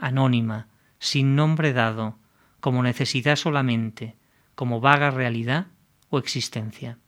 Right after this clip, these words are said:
Y ahora recuerdo que antes de acabar he de volver a Simons Heaney, escribiendo sobre la corriente profunda y poderosa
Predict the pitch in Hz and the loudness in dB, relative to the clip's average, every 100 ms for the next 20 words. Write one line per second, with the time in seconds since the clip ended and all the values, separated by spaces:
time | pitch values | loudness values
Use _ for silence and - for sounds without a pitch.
0 | _ _ _ _ _ _ _ _ - - | _ _ _ _ _ _ _ _ -20 -20
1 | - - - _ _ 160 170 190 185 156 | -20 -20 -20 _ _ 6 8 8 6 6
2 | 151 131 - 147 147 135 139 131 151 160 | 6 6 4 4 4 2 4 4 4 2
3 | - 147 139 139 139 160 147 151 143 - | 2 4 4 4 4 4 4 2 2 2
4 | 156 139 123 135 - _ _ - 151 - | 2 2 2 -2 -10 _ _ -6 -4 0
5 | 139 151 165 165 - 135 131 127 123 139 | 2 4 4 2 0 0 0 0 0 2
6 | 151 143 139 131 - 143 135 127 117 120 | 2 0 -2 -4 0 0 0 -2 -2 -2
7 | 117 120 - 120 110 | 0 0 -2 -4 -6